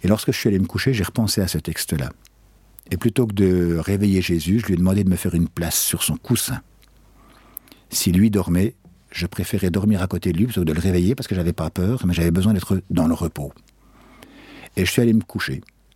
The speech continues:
dans une paix extraordinaire. C'est une expérience dont je me suis nourri.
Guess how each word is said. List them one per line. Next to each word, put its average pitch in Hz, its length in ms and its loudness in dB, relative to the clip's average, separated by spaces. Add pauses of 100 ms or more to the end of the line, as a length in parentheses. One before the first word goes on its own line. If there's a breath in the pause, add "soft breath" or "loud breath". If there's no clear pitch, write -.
(720)
dans 95 80 -2
une 101 240 4
paix 110 340 -2 (220)
extraordinaire. 82 720 -2
C'est - 200 -2
une 90 120 4
expérience 95 480 0
dont 90 120 0
je 82 100 0
me 90 80 4
suis 82 220 -2
nourri. 107 440 4